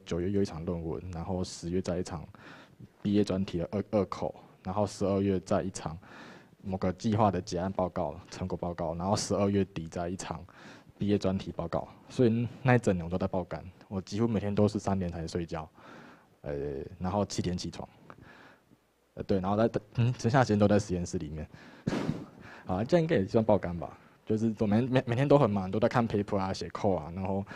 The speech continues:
做一些有的没的，然后睡觉什么的，就是没什么在睡，然后一天可能就，就只吃一餐麦当劳，麦当劳。可是我体重没有变重欸，我好奇怪哦。<laughs> 时间内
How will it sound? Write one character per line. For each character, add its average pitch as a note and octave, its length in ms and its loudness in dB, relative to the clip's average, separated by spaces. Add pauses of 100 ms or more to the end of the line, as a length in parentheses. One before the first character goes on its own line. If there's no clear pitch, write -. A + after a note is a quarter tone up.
(640)
做 G#2 180 4
一 G2 60 0
些 G#2 100 0
有 E2+ 80 0
的 E2 80 -6
没 D2+ 180 -10
的， E2+ 120 -6
然 F2 120 -4
后 A2 120 2
睡 A2+ 180 4
觉 G#2 180 4
什 F2+ 140 -4
么 E2 100 -10
的， E2+ 120 -8
就 F#2+ 120 -4
是 F#2 140 -6
没 F#2 100 -4
什 F2 80 -8
么 - 80 -10
在 E3+ 140 -6
睡， C#2+ 260 -8 (540)
然 G2 100 -2
后 A2+ 140 2
一 B2+ 60 -2
天 A#2+ 160 0
可 G#2 100 -4
能 F2 120 -4
就， F#2 40 -6
就 G2+ 140 -2
只 F#2 100 -10
吃 - 180 -8
一 F#2+ 60 -4
餐 F2 180 -8 (320)
麦 F#2 80 -8
当 F#2 80 0
劳， F#2 160 -6
麦 G2 80 -8
当 F#2+ 120 -4
劳。 E2+ 100 -8 (480)
可 - 100 -4
是 C3 80 4
我 D3 60 8
体 - 100 2
重 A2 140 0
没 A#2 80 0
有 F2+ 60 0
变 F2+ 180 -4
重 C#2 240 -8
欸， C#2 80 -14
我 F2 60 -10
好 E2 80 -8
奇 - 180 -16
怪 D#2 140 -8
哦。 - 80 -10 (1400)
<laughs> - 1040 -18
时 - 240 2
间 D3+ 240 8
内 B2 300 4